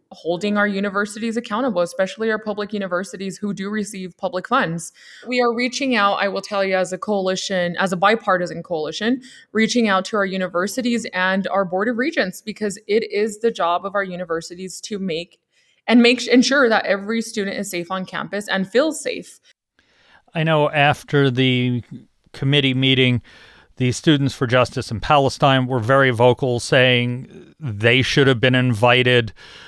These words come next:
Speaker 2: uh, to have a representative come there and testify, and they want to come and talk to the legislature.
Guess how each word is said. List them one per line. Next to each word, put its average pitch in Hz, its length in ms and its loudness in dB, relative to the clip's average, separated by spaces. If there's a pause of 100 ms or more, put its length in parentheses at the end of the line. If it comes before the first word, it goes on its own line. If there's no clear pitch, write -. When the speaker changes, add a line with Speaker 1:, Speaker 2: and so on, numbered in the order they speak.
(120)
Speaker 2:
uh, 110 280 6
to 123 140 2
have 120 180 6
a 117 40 4
representative 120 800 2
come 117 280 2
there 117 440 6
and 120 400 0
testify, 113 680 2
and 110 720 0 (880)
they 123 160 6
want 113 460 0
to 123 180 -2
come 120 380 0
and 110 320 -2
talk 113 420 0
to 143 300 0
the 127 100 2
legislature. 123 1040 2